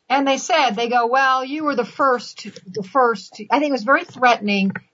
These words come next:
have the internet used in this way. And they even said so. They said, "You were the first to use the internet in quote unquote this way, and you must be an example." Now, there's no law saying if you're the first to do anything that you could be the one,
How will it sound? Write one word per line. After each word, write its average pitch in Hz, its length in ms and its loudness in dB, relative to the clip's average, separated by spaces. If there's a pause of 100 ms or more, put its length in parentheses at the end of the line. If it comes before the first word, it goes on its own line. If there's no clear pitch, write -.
(120)
have 214 160 0
the 208 100 0
internet 202 600 0 (480)
used 214 340 2
in 185 80 4
this 185 180 -2
way. 202 460 0 (300)
And 226 120 -4
they 247 60 -2
even 220 180 0
said - 260 -2
so. - 120 -8 (420)
They 208 100 2
said, 208 240 2
"You 254 120 4
were 269 180 4
the 226 80 4
first 220 460 0
to 214 80 -4
use 226 240 2
the 202 120 2
internet 202 360 2
in 175 100 -2
quote 208 260 2
unquote 190 440 0
this 196 220 -2
way, 175 500 2 (280)
and 190 300 0
you 220 120 -2
must 208 280 -2
be 196 140 2
an 180 100 -2
example." 202 520 -2
Now, 175 140 2
there's 208 220 2
no 240 220 2
law 240 360 4
saying 190 360 -4
if 185 100 -6
you're 196 140 -2
the 196 80 -4
first 208 320 0
to 196 80 -4
do 180 180 2
anything 220 520 0 (340)
that 196 180 2
you 214 400 4 (320)
could - 160 -2
be 359 160 0
the 285 100 2
one, 247 300 2